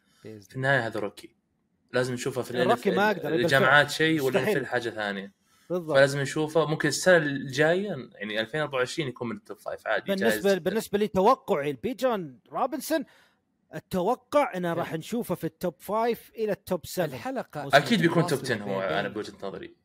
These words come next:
Speaker 2: أكيد بيكون
Speaker 1: الثلاث
Speaker 2: في التوب
Speaker 1: الحلقات
Speaker 2: عشرة، بس
Speaker 1: اللي
Speaker 2: ما يوصل
Speaker 1: عملناها،
Speaker 2: توب
Speaker 1: سواء
Speaker 2: فايف.
Speaker 1: توب كيو بي، توب وايد ريسيفر، توب رانر باك، لاعب من السي هوكس في كل الثلاث الاختيارات كان موجود. شايفين كيف؟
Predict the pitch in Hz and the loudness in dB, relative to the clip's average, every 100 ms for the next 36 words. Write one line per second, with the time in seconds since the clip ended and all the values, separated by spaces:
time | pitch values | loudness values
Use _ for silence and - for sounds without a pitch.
0 | _ - - 165 127 131 117 113 - 104 | _ -12 -6 -4 -4 -6 -6 -8 -8 -8
1 | 104 98 117 180 131 110 110 113 95 - | -6 -4 0 2 2 0 -6 -8 -10 -12
2 | 110 101 - 131 _ 127 117 123 120 - | -12 -14 -14 -14 _ -16 -14 -12 -14 -12
3 | 127 113 120 107 101 120 107 101 - 120 | -12 -8 -10 -10 -16 -12 -12 -12 -12 -10
4 | 120 120 110 98 131 131 _ _ _ _ | -10 -10 -12 -10 -10 -10 _ _ _ _
5 | 139 170 - 113 113 123 - - 139 147 | -6 -4 -4 -8 -10 -12 -10 -10 -8 -8
6 | - - - - 208 160 90 131 170 196 | -8 -14 -14 -6 -6 -6 -14 -12 -6 -4
7 | 175 147 147 - 160 208 196 - 123 113 | -4 -8 -10 -8 -6 -4 -6 -8 -8 -8
8 | 98 - 80 - 110 107 143 131 151 | -14 -18 -20 -16 -10 -10 -10 -8 -6